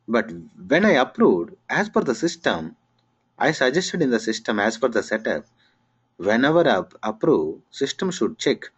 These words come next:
whether this document value is less than this particular person's approval limit.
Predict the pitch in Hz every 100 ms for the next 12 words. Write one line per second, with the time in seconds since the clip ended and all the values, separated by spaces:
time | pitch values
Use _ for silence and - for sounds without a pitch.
0 | _ _ _ - 107 123 170 139 131 101
1 | 107 104 170 185 135 98 95 117 127 -
2 | 104 107 92 92 92 85 127 135 117 -
3 | _ - 104 156 - 110 - 110 107 -
4 | _ _ _ _ _ _ 107 104 135 120
5 | 120 - 131 127 127 135 160